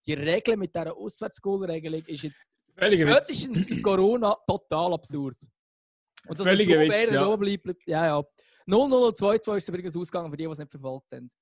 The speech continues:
Speaker 1: Das ist ja Heidenheim.
Speaker 2: Aber ga-, ganz ehrlich, ich muss auch, man muss wirklich noch schnell an dieser Stelle betonen, dass der Elfmeter am Schluss für Heidenheim gegen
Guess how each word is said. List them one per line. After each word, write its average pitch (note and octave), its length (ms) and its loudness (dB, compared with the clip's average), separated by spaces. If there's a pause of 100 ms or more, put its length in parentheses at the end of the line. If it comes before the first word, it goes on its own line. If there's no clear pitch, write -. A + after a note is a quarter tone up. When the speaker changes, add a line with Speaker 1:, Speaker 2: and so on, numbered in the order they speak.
(380)
Speaker 1:
Das C3+ 100 -14
ist C3 40 -10
ja C3 120 -10
Heidenheim. C3 260 -8
Speaker 2:
Aber F#3 280 4 (200)
ga-, F3+ 300 0 (240)
ganz G3 360 2
ehrlich, F#3+ 360 4 (640)
ich D3+ 160 -4
muss E3+ 180 -2
auch, E3+ 140 4 (160)
man E3+ 140 -4
muss E3 120 -2
wirklich F3 280 -4
noch D#3 140 -2
schnell C#3+ 320 -2 (200)
an C3+ 140 -4
dieser C#3+ 200 -2
Stelle C3 480 -6 (420)
betonen, D#3+ 720 0 (760)
dass C#3 320 0
der C3+ 580 0
Elfmeter C#3+ 600 -4
am D#3 100 -4
Schluss C3 260 -8
für A#2+ 180 -10
Heidenheim C3 720 -6
gegen B2 240 -8